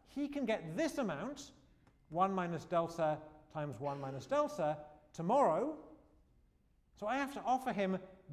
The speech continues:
delta times that today, and once again I keep the same to myself. Right? That's just a summary of what we did, and then what we did was we cheated.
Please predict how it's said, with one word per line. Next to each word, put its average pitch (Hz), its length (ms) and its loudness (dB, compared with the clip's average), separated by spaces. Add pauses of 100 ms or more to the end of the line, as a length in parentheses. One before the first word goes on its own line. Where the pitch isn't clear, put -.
delta 247 540 6
times 143 340 -6
that 139 320 -2 (500)
today, 208 540 0 (560)
and 262 100 -6
once 247 220 -4
again 165 220 0
I 151 60 -4
keep 143 180 -8
the 123 80 -12
same 113 160 -12
to 92 120 -14
myself. 92 300 -18 (1700)
Right? 220 100 -12
That's 233 140 -10
just 202 140 -8
a 190 40 -2
summary 202 280 0
of 151 60 0
what 175 100 0
we 214 100 -2
did, 285 240 2 (180)
and 233 80 -2
then 302 80 6
what 311 100 6
we 269 100 0
did 185 200 2
was 180 140 2
we 190 100 0
cheated. 277 640 2